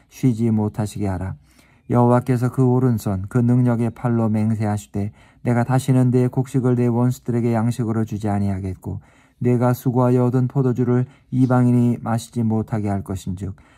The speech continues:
오직 추수한 자가 그것을 먹고 나 여호와를 찬송할 것이요 거둔 자가 그것을 나의 성소뜰에서 마시리라 하셨느니라. 성문으로 나아가라, 나아가라. 백성이 올 길을 닦-,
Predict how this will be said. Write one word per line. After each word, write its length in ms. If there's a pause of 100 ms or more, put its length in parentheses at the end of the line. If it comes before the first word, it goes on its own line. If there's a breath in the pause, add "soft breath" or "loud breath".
(160 soft breath)
오직 420
추수한 500
자가 400 (100)
그것을 400
먹고 480 (300 soft breath)
나 260
여호와를 460
찬송할 520
것이요 440 (320 soft breath)
거둔 280
자가 240
그것을 400
나의 280
성소뜰에서 800
마시리라 560
하셨느니라. 640 (520 soft breath)
성문으로 580
나아가라, 720
나아가라. 640 (360 soft breath)
백성이 420
올 240
길을 420
닦-, 200